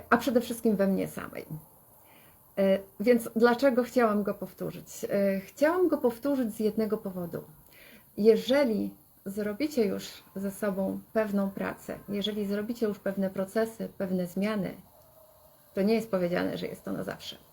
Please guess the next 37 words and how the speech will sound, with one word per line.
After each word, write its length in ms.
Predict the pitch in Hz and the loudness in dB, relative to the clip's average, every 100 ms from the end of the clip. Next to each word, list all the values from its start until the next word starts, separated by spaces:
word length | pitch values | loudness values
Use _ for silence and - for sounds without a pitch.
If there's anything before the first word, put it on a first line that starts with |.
| _ - - - | _ -20 -20 -8
Czasami 420 | 208 240 277 277 | -4 0 4 4
wydarzają 460 | 220 202 196 233 226 | 2 0 0 0 0
się 160 | 220 | -2
w 40 | 190 | -4
naszym 320 | 208 208 196 | -6 -4 -4
życiu 200 | 220 220 | -4 -6
takie 220 | 220 208 | -6 -6
sytuacje, 760 | 202 196 202 190 180 - 220 302 | -6 -6 -4 -4 -4 -4 -2 -4
które 380 | - - 226 214 | -6 -2 0 0
po 140 | 220 | -2
pierwsze 640 | 220 233 254 247 - 180 - - - - - | 0 2 2 0 -8 -10 -10 -12 -20 -20 -12
powodują, 560 | - 208 226 247 240 208 | -4 0 2 4 4 4
że 200 | 190 208 | 2 0
my, 400 | 202 202 196 190 - - _ _ | 0 0 0 -2 -8 -20 _ _
mm, 360 | 220 196 190 190 | 0 2 2 -2
wchodzimy 420 | - 226 247 285 | 2 2 6 4
na 100 | 220 | 4
te 120 | 202 | 0
stare 360 | 190 - 180 175 | -4 -6 -6 -6
tory, 360 | 165 160 190 262 311 _ _ _ - - - | -6 -4 -4 -6 -10 _ _ _ -20 -20 -4
a 100 | 196 | 0
jeżeli 260 | 202 208 220 | 2 0 -4
wchodzimy 440 | - 196 233 240 | -6 -2 2 2
na 120 | 214 | 2
te 120 | 196 | -2
stare 300 | 196 202 190 | -6 -6 -6
tory, 340 | 185 180 208 262 - _ | -6 -6 -4 -6 -8 _
to 120 | 233 | -2
okazuje 460 | - 226 214 226 220 | -2 0 0 2 0
się, 260 | 220 208 196 | 0 -4 -4
z-, 200 | 202 190 | -4 -2
że 140 | 196 | -2
zaczynamy 600 | 190 185 196 196 190 190 - - | -2 -4 -2 -2 -2 -4 -10 -8
postępować 760 | 202 - 202 202 214 202 202 - | -8 -2 -2 0 -2 -2 -6 -2
niezgodnie 600 | 226 220 214 247 220 220 | 2 4 4 2 2 0
z 100 | 196 | -2
tym, 300 | - 190 233 | -4 -2 -2